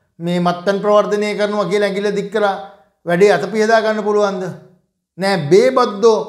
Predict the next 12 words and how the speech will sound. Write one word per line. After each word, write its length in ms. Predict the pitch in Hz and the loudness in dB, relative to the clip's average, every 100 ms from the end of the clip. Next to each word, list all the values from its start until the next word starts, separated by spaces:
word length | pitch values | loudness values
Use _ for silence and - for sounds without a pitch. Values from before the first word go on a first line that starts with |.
| - - _ _ | -12 -20 _ _
පිරිසක් 520 | 196 240 208 220 - | -6 -4 -2 -4 -6
හැදුන 440 | 139 196 233 277 208 131 - - _ _ _ _ _ _ _ - | -6 -4 0 2 2 0 -8 -20 _ _ _ _ _ _ _ -6
රටක් 320 | 180 208 240 | -2 0 0
නිර්මාණය 640 | 180 190 240 262 240 208 190 | 0 -2 -2 0 2 2 2
වුණේ 320 | 175 202 285 294 - - - _ _ _ 175 | 0 2 0 0 -6 -16 -20 _ _ _ -6
මේ 160 | 190 | -4
බුදුදහමේ 840 | 170 165 185 233 226 214 214 208 180 - - _ _ _ - 143 139 | -2 -2 -2 0 2 2 0 -2 -4 -8 -16 _ _ _ -14 -6 0
නියම 320 | 175 214 214 180 143 - | 2 2 2 -2 -4 -6
අර්ථය 440 | 147 196 220 226 156 165 - - - _ _ _ | -4 -4 -2 -2 0 0 -4 -14 -20 _ _ _
සමාජයට 720 | - 185 220 226 202 220 240 | -4 0 2 0 0 0 0
ගෙනහිලා 400 | 226 220 214 240 | -2 0 0 0
නෑ. 220 | 226 202 | 0 0